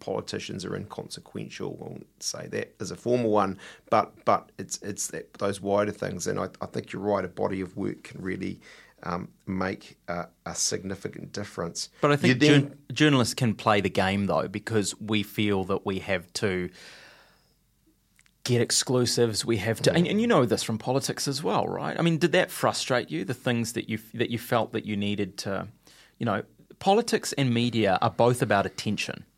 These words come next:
Speaker 1: Yes.
Speaker 2: They're built around how can you hold the largest number of people's attention. I think it's certainly, speaking as a journalist,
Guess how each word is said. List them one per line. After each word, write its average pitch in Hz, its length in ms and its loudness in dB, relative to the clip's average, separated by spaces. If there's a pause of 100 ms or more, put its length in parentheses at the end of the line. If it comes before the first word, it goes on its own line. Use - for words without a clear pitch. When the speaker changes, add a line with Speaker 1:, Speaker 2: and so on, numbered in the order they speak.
(160)
Speaker 1:
Yes. 101 380 -2 (120)
Speaker 2:
They're 127 200 4
built 165 380 6
around 117 340 4
how 151 340 0
can 170 160 -2
you 156 140 4
hold 127 320 2
the 110 140 4
largest 117 580 2
number 101 260 0
of 92 140 -8
people's 95 540 -6 (120)
attention. - 460 -6
I 110 80 2
think 123 240 -2
it's 110 140 -4
certainly, 110 320 0
speaking 98 280 -4
as 87 80 -6
a 85 60 -10
journalist, 90 420 -4